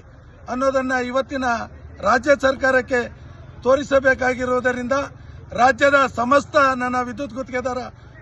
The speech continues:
ಬಂಧುಗಳು ಹಾಗೆ ರಾಜ್ಯ ಸಮಿತಿಯ ಎಲ್ಲ ಪದಾಧಿಕಾರಿಗಳು, ಕಾರ್ಯಕಾರಿ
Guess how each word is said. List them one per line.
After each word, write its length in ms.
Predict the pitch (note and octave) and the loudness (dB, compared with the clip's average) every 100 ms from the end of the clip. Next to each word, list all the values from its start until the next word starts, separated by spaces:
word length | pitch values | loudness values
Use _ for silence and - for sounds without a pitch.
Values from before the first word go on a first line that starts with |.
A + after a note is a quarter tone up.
| - | -6
ಬಂಧುಗಳು 480 | B3 C4+ C4 C4+ C#4+ C#4+ - - - - | -2 0 2 4 2 2 -12 -20 -12 -2
ಹಾಗೆ 280 | C4 C4+ B3+ A3 - - - - F#3+ A3 | 0 2 0 0 -16 -20 -20 -16 -4 0
ರಾಜ್ಯ 240 | C4 D4+ D4+ | 0 0 0
ಸಮಿತಿಯ 340 | C#4 C4+ A#3+ C4 B3 A#3+ | -2 -2 -2 0 2 0
ಎಲ್ಲ 140 | C#4 D4 B3+ - - - - - G3 | 2 2 2 -2 -20 -20 -20 -12 -6
ಪದಾಧಿಕಾರಿಗಳು, 840 | A3 C#4 C#4 C4 C4 C4+ B3+ C4+ C4 B3 | -2 -2 -2 -4 -2 -2 0 2 0 -2
ಕಾರ್ಯಕಾರಿ 480 | C4 C4 C#4 C4 | -4 -2 -4 -6